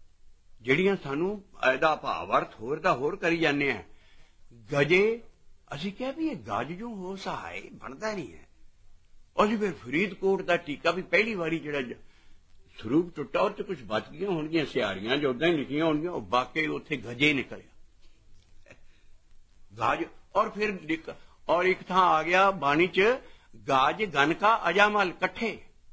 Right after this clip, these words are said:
ਵੀ ਪਾਪੀ ਤਰੇ, ਗਾਜ ਗਨ ਕਾ ਅਜਾਮਲ। ਉਹ ਗਾਜ ਬਹੁਤ ਭਾਰਾ ਵੱਡਾ ਗਵਈਆ ਸੀ ਔਰ ਕੰਜਰ ਸੀ ਉਹ। ਗਨ ਕਾ ਵੀ ਕੰਜਰੀ ਸੀ, ਅਜਾਮਲ ਵੀ ਪਾਪੀ ਸੀ,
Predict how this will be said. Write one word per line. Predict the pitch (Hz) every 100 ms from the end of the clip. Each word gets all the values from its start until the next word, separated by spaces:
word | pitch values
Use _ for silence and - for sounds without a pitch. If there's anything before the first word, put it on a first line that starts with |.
| - - - - - - - - -
ਵੀ | 131
ਪਾਪੀ | 135 131 160
ਤਰੇ, | - 120 123 104 92
ਗਾਜ | 107 139 156 202 - - - - - 101
ਗਨ | 123 131
ਕਾ | 147 165 185 - - - - 127
ਅਜਾਮਲ। | 160 170 131 95 - - - - - -
ਉਹ | 104 107 101 87
ਗਾਜ | 95 104
ਬਹੁਤ | 107 82 104 131 127
ਭਾਰਾ | 110 92 95
ਵੱਡਾ | 101 98 95 110
ਗਵਈਆ | 98 95 101 110 143 156
ਸੀ | 131 160
ਔਰ | 147
ਕੰਜਰ | - 131 135 151
ਸੀ | 131 127
ਉਹ। | 95 - - - - - - - - - 98
ਗਨ | 135 156
ਕਾ | 185
ਵੀ | 180 190
ਕੰਜਰੀ | 175 175 180 190
ਸੀ, | 180 143 - - - - - - 147
ਅਜਾਮਲ | 170 190 208 208
ਵੀ | 208
ਪਾਪੀ | 185 170 - 180
ਸੀ, | 165 156